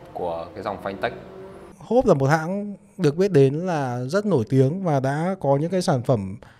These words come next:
Speaker 2: à, tuyệt vời cho ngành xe đạp. Ờ, phanh là một cái bộ phận đặc biệt quan trọng của, của hãng Hope và cũng gần như là một cái biểu tượng của, của Hope, đúng không Tú?
Speaker 1: Ờ, nhắc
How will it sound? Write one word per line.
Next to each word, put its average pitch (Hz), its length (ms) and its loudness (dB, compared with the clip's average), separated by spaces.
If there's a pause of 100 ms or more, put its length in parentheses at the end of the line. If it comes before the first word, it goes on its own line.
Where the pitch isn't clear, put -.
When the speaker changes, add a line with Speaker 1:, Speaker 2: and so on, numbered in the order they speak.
(480)
Speaker 2:
à, 127 80 -10 (120)
tuyệt 143 160 6
vời 135 340 8
cho 151 160 2 (560)
ngành 127 220 -4
xe 156 160 0
đạp. 131 200 4 (720)
Ờ, 147 60 -8 (680)
phanh 180 480 2
là 143 140 -4
một 127 160 0
cái 120 380 -2
bộ 165 220 -2
phận 117 460 -6 (720)
đặc 139 180 -4
biệt 147 200 4
quan 156 160 4
trọng 147 180 0 (140)
của, 113 160 -4
của 117 160 -4
hãng 131 160 -4
Hope 202 260 0
và 131 100 -6
cũng 139 240 -10
gần 147 200 4
như 156 160 0
là 147 120 0
một 120 140 -6
cái 123 80 -4
biểu 131 180 2
tượng 127 300 0
của, 107 340 -4
của 113 120 0
Hope, 170 260 2
đúng 117 100 0
không 143 120 -4
Tú? 127 180 0 (1500)
Speaker 1:
Ờ, 101 1300 -4
nhắc 160 140 0